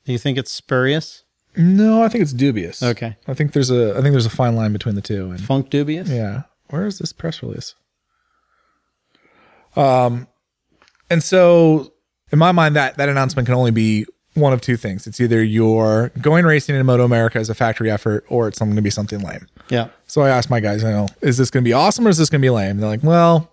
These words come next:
Speaker 2: it's not lame,
Speaker 1: <laughs>
Speaker 2: but
Speaker 1: But it's not awesome.
Speaker 2: it's not us going factory racing in Moto America."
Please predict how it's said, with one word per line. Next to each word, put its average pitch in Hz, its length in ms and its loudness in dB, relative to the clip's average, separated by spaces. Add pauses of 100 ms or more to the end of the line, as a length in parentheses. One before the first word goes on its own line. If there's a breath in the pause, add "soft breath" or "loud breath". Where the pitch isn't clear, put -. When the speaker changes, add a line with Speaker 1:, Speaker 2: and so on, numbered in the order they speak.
Speaker 2:
it's - 120 -10
not 214 220 2
lame, 151 400 4
Speaker 1:
<laughs> 190 100 6
Speaker 2:
but 135 280 4
Speaker 1:
But 156 120 2
it's 165 140 -2
not 143 160 2
awesome. 113 160 0
Speaker 2:
it's 175 100 0
not 185 200 4
us 165 160 2
going 156 180 2
factory 127 320 0
racing 117 320 0
in 110 140 0
Moto 104 200 2
America." 101 440 -6